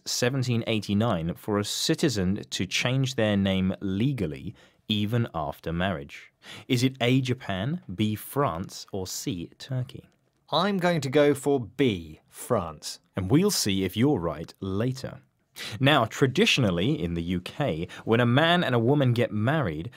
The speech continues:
Speaker 1: the woman takes the man's family name, and this replaces her maiden name.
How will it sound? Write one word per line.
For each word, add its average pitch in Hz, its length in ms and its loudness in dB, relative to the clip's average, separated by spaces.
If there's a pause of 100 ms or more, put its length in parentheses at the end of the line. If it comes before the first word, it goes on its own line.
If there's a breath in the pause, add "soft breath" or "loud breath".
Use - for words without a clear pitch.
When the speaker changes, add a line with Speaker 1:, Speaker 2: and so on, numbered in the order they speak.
(140 loud breath)
Speaker 1:
the 110 120 2
woman 131 420 2
takes - 400 -4
the 101 140 -4
man's 95 640 0
family 76 560 -8
name, 90 420 -4 (320 loud breath)
and 98 180 -2
this 117 460 2
replaces 85 600 -6
her 98 220 -2
maiden 98 580 -2
name. 67 300 -16